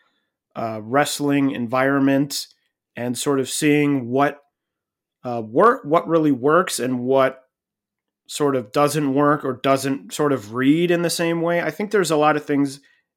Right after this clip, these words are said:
at Ichiga-, Ichigawa Chocolate Square that sort of read differently with,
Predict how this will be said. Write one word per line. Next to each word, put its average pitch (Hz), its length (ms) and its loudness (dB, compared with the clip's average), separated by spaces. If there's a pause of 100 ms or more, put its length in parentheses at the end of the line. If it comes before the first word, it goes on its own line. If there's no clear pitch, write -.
(140)
at 120 300 -8
Ichiga-, 131 720 -2 (160)
Ichigawa 127 500 -2 (140)
Chocolate 117 300 -10
Square 180 560 -2 (380)
that 147 340 2 (340)
sort 190 300 0
of 131 200 0
read 160 300 0
differently 135 640 0
with, 127 340 -4